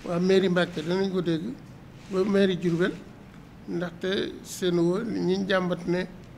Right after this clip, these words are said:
ñoom ñëpp ab bari nañu dul fay, euh, agsi na ba Diourbel. Kon nag loolu liggéey bu rëy rëy la. C R D bi daal liñ ci bëggoon lépp am nañ ko. Kontaan nañu,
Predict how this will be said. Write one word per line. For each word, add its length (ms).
ñoom 320
ñëpp 340
ab 140
bari 220
nañu 240
dul 160
fay, 240
euh, 340
agsi 220
na 80
ba 100
Diourbel. 340
Kon 160
nag 160
loolu 420
liggéey 380
bu 120
rëy 180
rëy 160
la. 80
C 240
R 160
D 140
bi 120
daal 200
liñ 240
ci 80
bëggoon 400
lépp 160
am 180
nañ 160
ko. 180
Kontaan 420
nañu, 460